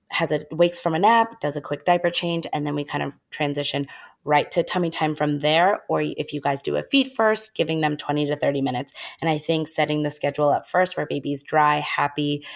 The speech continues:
fed, and <laughs> just awake from a nap is a great time to start tummy time. Um, from there, just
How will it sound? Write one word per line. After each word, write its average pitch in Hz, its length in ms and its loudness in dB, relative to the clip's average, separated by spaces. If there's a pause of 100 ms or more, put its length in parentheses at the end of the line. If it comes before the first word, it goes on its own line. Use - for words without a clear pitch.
(100)
fed, 151 600 4
and 143 420 0
<laughs> - 40 -6
just - 340 0
awake 160 460 2
from 156 200 2
a 151 40 4
nap 156 380 0 (320)
is 185 140 4
a 180 40 4
great 160 300 0
time 139 300 0
to - 160 -6
start - 320 0
tummy 123 220 -4
time. 143 340 -2 (340)
Um, 156 180 0
from 185 260 4
there, 233 460 4
just - 460 -4